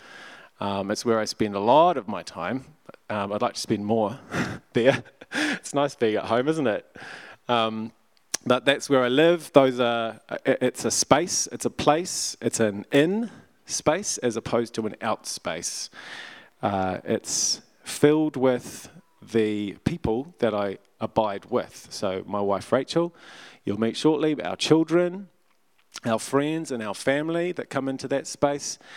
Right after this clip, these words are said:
and all of the factors that we invite into our abode. They come in and they abide with us. So everything in our home and in your home is, has been selected, has been chosen, whether, um,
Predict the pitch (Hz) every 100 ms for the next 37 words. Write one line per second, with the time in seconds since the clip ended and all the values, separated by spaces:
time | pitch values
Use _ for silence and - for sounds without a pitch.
0 | - - 131 156 170 156 135 - 156 -
1 | 151 135 135 127 127 131 131 113 113 147
2 | 127 135 - - _ _ _ _ - 208
3 | 226 - 110 104 110 113 _ _ _ -
4 | 110 107 101 104 117 _ _ _ - 104
5 | 110 101 92 90 - - _ _ _ _
6 | _ _ 113 113 107 113 113 123 135 -
7 | 107 101 95 - 95 98 87 78 - -
8 | - - - - 123 151 180 156 131 127
9 | 117 120 117 131 95 107 175 - _ -
10 | - - - _ - 120 120 117 135 143
11 | 110 98 104 139 165 - 113 - - 113
12 | 113 127 - 123 - - 92 110 - 104
13 | 101 120 107 98 92 - - - 117 131
14 | 123 117 - 107 101 101 101